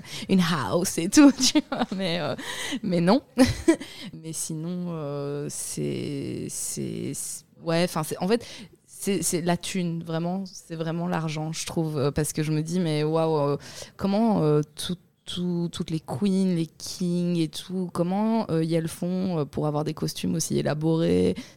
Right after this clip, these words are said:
Moi, j'ai pas d'argent <laughs> pour tout ça, je comprends pas. Et, euh, et en même temps, je me dis, « Bah, c'est, c'est, c'est, on est des personnes qui travaillent, on, qui font les, qui faisons les choses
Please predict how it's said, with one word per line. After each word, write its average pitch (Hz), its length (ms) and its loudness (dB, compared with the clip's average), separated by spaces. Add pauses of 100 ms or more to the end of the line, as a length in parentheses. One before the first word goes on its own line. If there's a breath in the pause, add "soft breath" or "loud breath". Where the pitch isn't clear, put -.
(120)
Moi, 175 100 2
j'ai 131 80 -2
pas 202 140 4
d'argent 196 380 10
<laughs> - 0 -
pour - 280 0
tout 262 120 -2
ça, 226 180 2
je - 80 -2
comprends 170 320 2
pas. 185 240 0 (440 loud breath)
Et, 175 280 4
euh, 156 360 4
et 156 400 4
en 160 140 2
même 165 160 0
temps, 180 140 2
je 180 120 2
me 165 80 4
dis, « 156 200 -4
Bah, 156 200 2
c'est, 147 460 2
c'est, - 480 -2
c'est, - 260 -6
on 156 160 -2
est 156 120 2
des 151 140 0
personnes 151 280 -2
qui - 80 -6
travaillent, - 480 -2
on, - 220 -4
qui - 120 -10
font - 360 -8 (320)
les, 170 260 -4
qui - 160 -10
faisons 117 240 -4
les - 100 0
choses - 400 -4